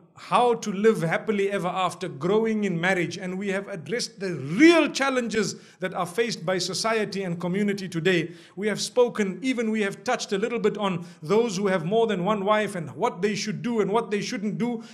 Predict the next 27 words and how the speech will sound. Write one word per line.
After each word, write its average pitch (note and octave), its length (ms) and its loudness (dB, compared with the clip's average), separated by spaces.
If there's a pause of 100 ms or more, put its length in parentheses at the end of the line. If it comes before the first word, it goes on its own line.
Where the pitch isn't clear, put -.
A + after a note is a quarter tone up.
And G3+ 140 -2
as B3 180 2
I A3+ 120 2
said, G#3+ 500 -2
the F3+ 100 0
reasons A3+ 440 0
we G#3 120 0
made G3+ 240 2
mention G#3+ 380 -2
of G#3+ 220 -2
this G#3+ 180 0
is F3+ 160 -6
because F3+ 320 -2
it's G#3 180 -4
a F#3 80 0
reality G#3 520 0
on F#3+ 100 -4
the F3 100 0
ground. F3+ 380 2 (300)
And F3+ 120 -2
even C4 320 0
those A#3+ 280 6
who G#3 80 -2
might A3 240 0
be G#3+ 100 -2
contemplating, A3 840 0
remember G#3+ 580 0